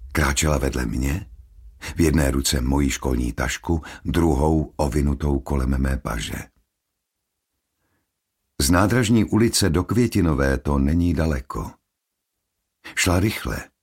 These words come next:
a s rozhodností, jež mi usnadňovala držet krok. Před naším domem se rozloučila.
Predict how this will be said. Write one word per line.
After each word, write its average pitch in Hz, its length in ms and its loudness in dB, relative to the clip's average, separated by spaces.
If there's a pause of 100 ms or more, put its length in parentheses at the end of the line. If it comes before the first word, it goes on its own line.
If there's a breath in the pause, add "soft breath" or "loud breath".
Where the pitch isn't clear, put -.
a 71 80 2
s - 100 2
rozhodností, 82 800 2 (500 loud breath)
jež - 220 0
mi 78 160 2
usnadňovala 78 840 2
držet 67 380 -4
krok. - 500 -6 (1700)
Před 78 180 2
naším 73 360 2
domem 78 340 4
se 78 160 -2
rozloučila. 69 720 -4